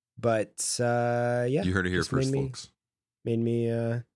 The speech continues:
Speaker 1: yeah, I was just glad we're getting that, we're getting that audience feedback
Speaker 2: There we go.
Speaker 1: connection. That's
Speaker 2: We
Speaker 1: what
Speaker 2: love
Speaker 1: you get
Speaker 2: audience
Speaker 1: when you
Speaker 2: feedback.
Speaker 1: follow us on Instagram or
Speaker 2: <laughs>
Speaker 1: Twitter.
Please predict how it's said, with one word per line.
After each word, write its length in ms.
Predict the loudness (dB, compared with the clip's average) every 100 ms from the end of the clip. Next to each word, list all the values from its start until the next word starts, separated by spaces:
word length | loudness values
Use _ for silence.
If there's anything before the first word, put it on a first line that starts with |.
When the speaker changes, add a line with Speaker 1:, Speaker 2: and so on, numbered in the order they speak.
| _ _ _ _ _ _ _ _ _ _ _
Speaker 1:
yeah, 320 | -8 -6 -4 -4
I 40 |
was 100 | -6
just 140 | -6
glad 220 | -4 -4 -2
we're 60 |
getting 160 | -2 -2
that, 180 | -2 -6 -8
we're 80 | -4
getting 180 | -2 -2
that 140 | -4
audience 640 | -2 0 2 0 -2 -6 -14 _ _
feedback 720 | -20 -10 -6 -4 -6 -10 -20 -8
Speaker 2:
There 100 | -2
we 60 | -2
go. 100 | -2
Speaker 1:
connection. 400 | -2 -2 -2 -6 _ _ _ _
That's 140 | 0 2
Speaker 2:
We 60 |
Speaker 1:
what 120 | 2
Speaker 2:
love 100 | 2 2
Speaker 1:
you 40 |
get 60 | 2
Speaker 2:
audience 100 | 2
Speaker 1:
when 100 | 0
you 100 | 0
Speaker 2:
feedback. 180 | -2 -2
Speaker 1:
follow 180 | -2 -4
us 160 | -6
on 280 | -8 -8 -10 -16 _
Instagram 840 | -8 -6 -6 -4 -4 -4 -6 -8 -10
or 40 |
Speaker 2:
<laughs> 40 | -10
Speaker 1:
Twitter. 520 | -8 -6 -4 -6